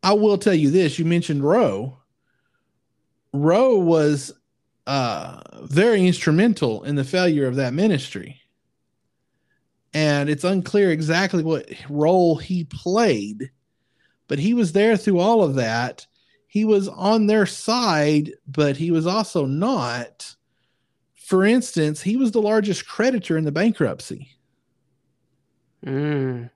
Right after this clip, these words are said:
Speaker 1: And there's been allegations that he billed millions of dollars of stuff that wasn't. Now, whether he did that, it's wrong either way. There's also been allegation that he's responsible for the,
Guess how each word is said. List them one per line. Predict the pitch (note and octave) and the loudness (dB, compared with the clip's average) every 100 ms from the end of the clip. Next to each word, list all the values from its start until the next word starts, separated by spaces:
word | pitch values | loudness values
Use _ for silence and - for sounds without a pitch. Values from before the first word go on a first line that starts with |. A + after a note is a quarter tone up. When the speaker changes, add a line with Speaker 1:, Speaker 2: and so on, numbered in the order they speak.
| _ _ _ _ - | _ _ _ _ -2
Speaker 1:
And | D#3 | 0
there's | D#3+ C#3+ | 0 0
been | F3 | 0
allegations | F#3 F#3+ E3 F3 B3 - D#3 C#3+ | 0 0 2 0 0 -2 -6 -4
that | C3+ | -4
he | F#3 | -4
billed | E3 F#3 A3+ E3+ D3+ C#3 C3 | -2 0 2 4 2 0 -4
millions | D#3+ F#3+ G3 E3+ | -2 0 0 0
of | D#3 | -2
dollars | D3+ G#3+ G3+ C#3+ C3 | -4 -2 0 0 -4
of | |
stuff | - D#3 C#3+ - | -6 -4 -4 -6
that | B2+ - _ | -10 -10 _
wasn't. | D#3 F3 E3+ - - - _ _ _ _ _ _ _ _ - | -2 -2 -2 -12 -16 -20 _ _ _ _ _ _ _ _ -6
Now, | D3 | 0
whether | D#3+ E3+ D#3 | 2 4 2
he | F3 | 0
did | F3 D#3 | 0 0
that, | D#3 D3 C#3+ - _ _ _ - | 0 -2 -2 -8 _ _ _ -16
it's | C#3+ C#3 - | -12 -10 -4
wrong | F3+ G#3+ F3 | 0 2 2
either | D#3 B2+ | 2 2
way. | C3+ F3+ A#2 G#2+ C3 _ - - _ - | 2 2 0 -4 -10 _ -20 -20 _ -4
There's | D3+ | 0
also | G#3 A3 | 2 2
been | G#3 | 0
allegation | F3 F3 E3+ - | 2 2 0 0
that | C#3 | -6
he's | F3 E3+ | -6 -8
responsible | C#3+ - D#3+ D3+ D#3 D3+ C#3+ | -10 -12 -10 -10 -10 -8 -8
for | - D3+ | -2 -2
the, | C#3 | -2